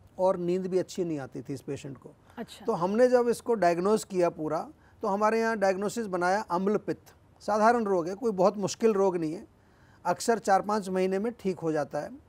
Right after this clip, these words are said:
Speaker 1: जीवा की मेडिसिन्स तो बहुत अच्छी होती ही हैं, लेकिन चार महीने तक ये रोगी जो है ये दवाई खाता रहा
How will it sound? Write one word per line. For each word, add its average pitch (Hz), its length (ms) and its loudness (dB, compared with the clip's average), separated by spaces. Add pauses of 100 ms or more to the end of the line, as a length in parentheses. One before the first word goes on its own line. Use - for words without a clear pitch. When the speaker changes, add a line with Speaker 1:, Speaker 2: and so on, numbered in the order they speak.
(340)
Speaker 1:
जीवा 214 300 4
की 233 140 0
मेडिसिन्स 208 640 0 (360)
तो 160 80 -4
बहुत 160 280 0
अच्छी - 240 -6
होती 156 320 -2
ही 208 140 0
हैं, 196 240 -8 (380)
लेकिन 196 300 -4
चार 208 380 4
महीने 214 340 2
तक 220 240 -2
ये 226 100 2
रोगी 196 380 0
जो 185 180 0
है 170 440 -4
ये 165 120 0
दवाई 151 360 0
खाता 170 400 0
रहा 185 220 0